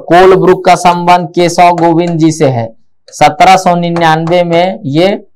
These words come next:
छत्तीसगढ़ की यात्रा किए थे, तृतीय यूरोपीय यात्री। तो असत्य कथन यही है,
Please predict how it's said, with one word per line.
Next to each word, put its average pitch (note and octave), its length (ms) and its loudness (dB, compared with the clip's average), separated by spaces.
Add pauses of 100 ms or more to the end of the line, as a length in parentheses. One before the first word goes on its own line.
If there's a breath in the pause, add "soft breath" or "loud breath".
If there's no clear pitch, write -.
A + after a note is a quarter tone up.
(160)
छत्तीसगढ़ E3 580 0
की E3 180 -2
यात्रा D3+ 340 0
किए C#3+ 180 -2
थे, C3+ 160 -4
तृतीय F3 480 0
यूरोपीय E3+ 400 2
यात्री। C#3 400 -2
तो C#3+ 140 -2
असत्य E3+ 460 0
कथन F3+ 300 -2
यही F3+ 240 -4
है, F3+ 160 -4